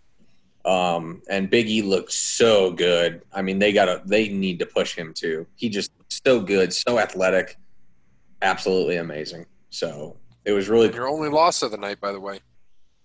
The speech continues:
Speaker 1: Yeah, my only one, and I just thought just because they brought Sheamus back, that's it. So
Speaker 2: And Ri-, and then Riot Squad beat the Iconics.
Speaker 1: Yep.
Speaker 2: So you had, uh, seven.
Speaker 1: I didn't watch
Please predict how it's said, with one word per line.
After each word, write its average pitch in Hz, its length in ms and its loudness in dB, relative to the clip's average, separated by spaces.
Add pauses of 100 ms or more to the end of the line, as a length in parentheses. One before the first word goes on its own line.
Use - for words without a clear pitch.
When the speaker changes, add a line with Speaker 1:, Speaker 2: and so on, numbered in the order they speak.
(260)
Speaker 1:
Yeah, 131 300 2 (180)
my 104 140 -4
only 110 220 0
one, 113 200 2
and 90 100 -2
I 95 80 0
just 92 260 -6
thought 101 280 2
just 95 180 -4
because 95 260 0
they 98 100 2
brought 95 240 0
Sheamus 95 280 -4
back, 87 420 -4
that's 90 180 -12
it. 87 260 -4 (1120)
So 67 360 -4
Speaker 2:
And - 120 -12
Ri-, - 600 -8
and 110 100 -14
then 107 120 -8
Riot 113 260 -2
Squad 110 340 -2
beat 110 180 -6
the 113 100 -8
Iconics. 135 960 0 (720)
Speaker 1:
Yep. 104 160 4
Speaker 2:
So 113 360 0 (760)
you 127 200 -6
had, 131 300 2
uh, 117 320 4
seven. 175 380 2
Speaker 1:
I 120 40 4
didn't 104 180 -4
watch 92 120 -12